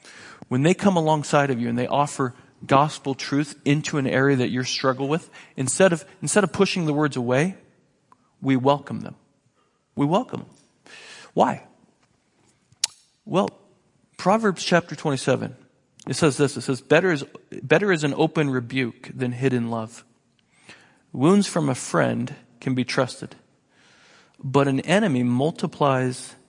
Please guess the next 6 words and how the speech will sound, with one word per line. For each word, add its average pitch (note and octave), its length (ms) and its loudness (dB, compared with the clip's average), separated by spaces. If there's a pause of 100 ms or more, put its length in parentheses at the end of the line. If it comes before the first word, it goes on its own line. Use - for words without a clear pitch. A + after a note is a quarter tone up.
(100)
kisses." - 560 -6 (960)
Hmm. B2 100 -4 (280)
Is - 60 -20
that D#3+ 100 0
not E3+ 160 -2
true? D3+ 220 -4